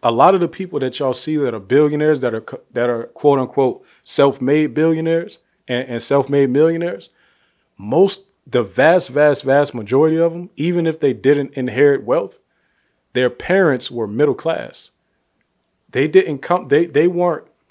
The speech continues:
self-made from the situations that you're from. You understand? And I'm, I'm saying you because most of the people who watch this are black and they come from environments like me. You know, I'm from Youngstown, Ohio, one of the most impoverished cities in the country,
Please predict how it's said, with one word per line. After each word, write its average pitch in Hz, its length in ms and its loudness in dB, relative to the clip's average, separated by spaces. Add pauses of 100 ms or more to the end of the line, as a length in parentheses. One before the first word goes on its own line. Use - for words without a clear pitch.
(120)
self-made 135 720 0
from 131 220 -8
the 110 60 -8
situations 120 680 -6
that 98 260 -10
you're 107 360 0
from. - 280 -12 (1400)
You 120 100 -6
understand? 127 380 -4
And 131 140 -6
I'm, 147 160 -6
I'm 143 120 -6
saying 139 300 0
you 151 180 -4
because 120 340 -10
most 131 280 -6
of 120 60 -8
the 113 60 -12
people 127 260 -12
who 110 80 -8
watch 113 280 -4
this 104 180 -14
are 101 40 -16
black 107 340 -4
and 107 120 -12
they 104 80 -10
come 113 180 -10
from 107 180 -14
environments 104 460 -6
like 101 220 -10
me. 101 220 -12 (720)
You 113 120 -10
know, 104 300 -8
I'm 120 140 -6
from 110 460 -8
Youngstown, 117 480 -8
Ohio, 110 380 -4
one 110 180 -10
of 110 60 -12
the 107 60 -12
most 107 200 -10
impoverished 110 480 -4
cities 110 300 -6
in 110 100 -12
the 101 60 -12
country, 101 420 -10